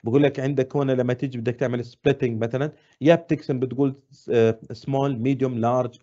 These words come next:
extra، آه، large، أو ممكن تقول small medium و large extra large لحال، لكن ما بصير تقول small large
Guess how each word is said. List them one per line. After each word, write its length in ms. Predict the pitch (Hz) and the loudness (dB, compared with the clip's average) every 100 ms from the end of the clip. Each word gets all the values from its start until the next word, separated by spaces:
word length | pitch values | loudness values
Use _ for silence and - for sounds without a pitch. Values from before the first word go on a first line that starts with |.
| _ 147 | _ -4
extra، 460 | 147 - 110 107 - _ _ _ _ - | -4 -6 -6 -6 -8 _ _ _ _ -8
آه، 380 | 110 104 98 95 | -2 -2 -2 -2
large، 380 | 113 160 - _ _ _ _ 151 | 0 0 -4 _ _ _ _ 2
أو 180 | 202 175 | 4 4
ممكن 380 | 170 151 156 | 0 -2 -2
تقول 260 | 123 143 139 | 2 2 2
small 480 | - - 135 175 180 | -4 -8 -2 0 2
medium 440 | 139 139 110 135 165 - _ _ - | 2 0 0 -2 -4 -12 _ _ -6
و 100 | 117 | 0
large 380 | 156 165 120 - - | 4 4 0 -4 -8
extra 240 | - 120 | -6 -2
large 360 | 113 110 104 101 | 0 0 -2 -12
لحال، 380 | - - 107 - _ _ _ _ _ - | -12 -10 -10 -12 _ _ _ _ _ -4
لكن 300 | 151 170 165 | 0 0 0
ما 200 | 151 196 | -2 -2
بصير 580 | 240 175 - 180 160 120 | 0 -2 -2 -2 0 -2
تقول 540 | 113 101 117 107 110 135 _ _ _ _ - | -6 -8 -6 -4 -6 -10 _ _ _ _ -20
small 560 | - 156 196 180 131 | -10 0 2 2 2
large 440 | 117 107 123 175 | 2 2 -2 -6